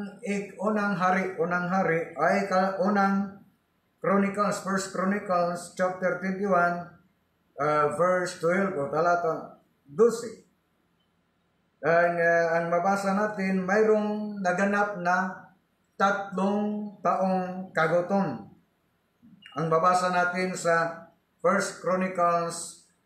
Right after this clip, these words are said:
chapter twenty-one, verse twelve. Mayroong tatlong taong kagutom ang naganap. Ngunit sa unang Samuel o First Samuel, chapter twenty-four, verse thirteen,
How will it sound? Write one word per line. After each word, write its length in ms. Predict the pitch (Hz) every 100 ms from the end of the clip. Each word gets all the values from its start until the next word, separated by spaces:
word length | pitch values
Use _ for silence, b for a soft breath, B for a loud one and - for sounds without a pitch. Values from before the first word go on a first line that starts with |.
| _ -
chapter 560 | 180 180 180 170 165
twenty-one, 480 | 170 160 165 170 170
verse 400 | 160 165 160 -
twelve. 480 | 160 208 185 - - - _ _ _ _ _ _ -
Mayroong 640 | 156 202 214 208 208 202
tatlong 720 | 196 190 190 180 190 190 190 -
taong 320 | 175 180 180 170
kagutom 720 | 156 160 160 170 120 98 - -
ang 80 | 143
naganap. 720 | 156 151 180 190 - - - _ _ _ _ _ _ -
Ngunit 400 | 220 285 277 208
sa 640 | - 214 208 202 190 180
unang 320 | 220 226 220
Samuel 640 | - 269 226 175 175 185 196 143
o 160 | 143
First 320 | 196 208 196
Samuel, 640 | 208 226 175 170 165 165 - - _ _ _ _
chapter 560 | - 220 220 208 196 196
twenty-four, 800 | 196 196 202 170 165 165 - - _ _ _ _ -
verse 400 | 180 208 202 -
thirteen, 800 | 247 226 - 175 175 180 175